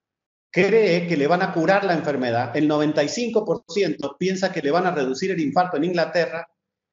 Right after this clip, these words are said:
y el noventa y uno por ciento cree que le van a alargar la sobrevida. Y ustedes tienen al lado, en celeste, el número que el cardiólogo opina de lo mismo. Entonces, evidentemente, tenemos un, un gran problema,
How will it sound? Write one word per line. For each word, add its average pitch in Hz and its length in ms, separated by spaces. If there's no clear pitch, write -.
y 165 120
el 160 140
noventa 160 380
y 170 100
uno 214 160
por 170 140
ciento 180 340
cree 180 240
que 175 100
le 135 120
van 165 180
a 165 160
alargar 143 460
la 165 80
sobrevida. 143 580
Y 127 100
ustedes 175 320
tienen 185 240
al 170 160
lado, 147 500
en 175 160
celeste, 170 680
el 151 200
número 180 760
que 147 100
el 139 140
cardiólogo 180 720
opina 147 680
de 123 140
lo 117 100
mismo. 113 400
Entonces, 190 340
evidentemente, 180 640
tenemos 165 400
un, 139 400
un 120 160
gran 214 260
problema, 131 600